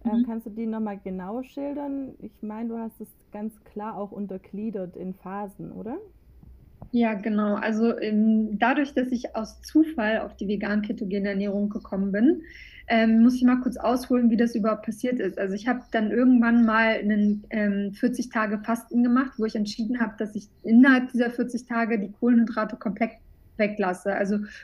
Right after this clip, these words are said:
Speaker 2: Früchte, äh, Kichererbsen, Bohnen.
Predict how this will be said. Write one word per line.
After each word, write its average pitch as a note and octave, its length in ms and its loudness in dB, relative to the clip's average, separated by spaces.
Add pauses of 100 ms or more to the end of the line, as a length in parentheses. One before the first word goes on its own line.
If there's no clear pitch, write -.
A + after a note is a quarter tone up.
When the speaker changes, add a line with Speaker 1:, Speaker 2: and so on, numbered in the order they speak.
(100)
Speaker 2:
Früchte, A3 880 2
äh, G#3+ 380 -2
Kichererbsen, G#3+ 840 -2
Bohnen. A3+ 460 2